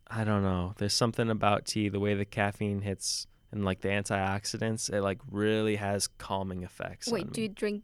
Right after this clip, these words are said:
Speaker 2: black tea or?
Speaker 1: Yep, I drink
Speaker 2: Okay.
Speaker 1: black and green tea.
Speaker 2: Okay.
Speaker 1: Um, sometimes I'll have green tea, like, at midnight.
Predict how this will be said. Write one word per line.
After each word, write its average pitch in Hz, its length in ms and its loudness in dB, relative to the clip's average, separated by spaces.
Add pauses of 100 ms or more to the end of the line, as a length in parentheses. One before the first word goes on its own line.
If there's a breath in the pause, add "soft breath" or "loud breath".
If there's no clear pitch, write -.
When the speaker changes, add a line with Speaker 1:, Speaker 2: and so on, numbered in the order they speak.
Speaker 2:
black 180 280 -4
tea 320 320 -4
or? 269 220 -4
Speaker 1:
Yep, 120 280 6
I 104 120 2
drink 110 220 6
Speaker 2:
Okay. - 80 0
Speaker 1:
black 107 280 8
and 101 220 4
green 98 300 4
tea. 98 320 0
Speaker 2:
Okay. 220 420 -6 (200)
Speaker 1:
Um, 98 500 0
sometimes 110 560 4
I'll 101 80 2
have 98 200 2
green 98 280 4
tea, 104 260 2
like, 87 220 -2
at - 160 -6
midnight. 98 480 2